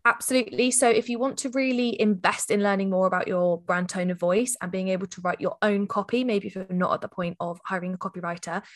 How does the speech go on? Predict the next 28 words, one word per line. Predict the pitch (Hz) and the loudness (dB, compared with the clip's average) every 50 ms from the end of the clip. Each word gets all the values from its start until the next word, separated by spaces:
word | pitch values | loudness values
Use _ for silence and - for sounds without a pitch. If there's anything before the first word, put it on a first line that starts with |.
| - - - - _ | -20 -20 -20 -6 _
my | 214 208 202 202 - - | 6 6 6 6 2 0
signature | 220 - 262 226 226 - - - 226 | 0 0 0 0 0 -4 -4 -6 -8
trademarked | - - 220 208 214 202 202 190 190 - - - | -6 -2 0 0 0 2 2 2 2 0 0 -4
course | - 196 180 180 180 - - | -2 0 0 0 -2 -4 -2
is | - 196 202 196 196 - - | 2 2 2 2 2 -2 -2
on | 196 190 190 | -2 0 0
our | - 190 185 | 0 0 0
website. | 180 180 175 - - - 165 170 165 - | 0 -2 -2 -2 -4 -2 -2 -2 -2 -2
So | - 180 175 | -4 -6 -6
by | 175 - 190 190 | -2 -2 -2 0
the | 185 | 0
way | 190 196 | -2 -4
creative | 190 - - 175 175 - 180 175 - | -4 -6 -8 -8 -6 -8 -8 -8 -8
dot | 208 196 - 190 185 - - | -12 -8 -6 -6 -6 -4 -4
com. | - 175 170 170 175 175 - - - - - - - | -2 0 0 0 -2 -4 -8 -16 -20 -20 -20 -2 -2
You'll | 202 | 0
see | 208 - 233 226 | 2 6 6 6
it | 220 - | 6 6
linked | 226 214 - - - | 4 0 0 -2 -2
on | 190 185 | -2 0
there. | 175 170 - | 0 0 0
It's | - 185 - | -2 -4 -4
Wake | - 180 202 196 208 - - | -2 2 2 2 2 0 -4
Up | 214 | -6
and | - 202 | -6 -6
Smell | 202 - 190 180 | -4 -2 -2 -2
the | 175 185 | -2 -4
Copy. | - - 165 - - 165 170 214 247 240 | -6 -8 -8 -6 -4 -2 -2 -2 -2 -4